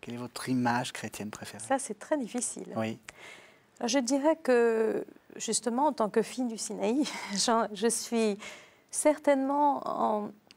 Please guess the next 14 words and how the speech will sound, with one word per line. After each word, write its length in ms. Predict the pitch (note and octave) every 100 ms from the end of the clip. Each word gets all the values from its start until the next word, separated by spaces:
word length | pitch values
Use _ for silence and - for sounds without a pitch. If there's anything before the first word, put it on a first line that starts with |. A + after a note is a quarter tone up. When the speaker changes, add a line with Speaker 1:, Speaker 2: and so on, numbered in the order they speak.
| _ _ _ _ _
Speaker 2:
en, 300 | - A3 G#3+
dans 300 | F#3+ G#3+ G#3
un 200 | G3+ F#3+
respect, 720 | F3+ B3 B3 - - C4+ B3
une 200 | G3+ G3+
admiration, 640 | G#3+ G#3 G#3 G#3 G3+ - B3
un 140 | G#3+
amour 400 | G3+ G#3 C#4+ C#4+
profond 440 | - A#3 - B3 B3
pour 280 | - A3 G#3
Moïse, 540 | A3+ G3+ F3 D#3+ - D#3+ -
Speaker 1:
Mhm. 80 | G#2 G2+ B2+
Speaker 2:
tout 120 | G#3
d'abord. 440 | F#3 D#3+ D#3+ D3+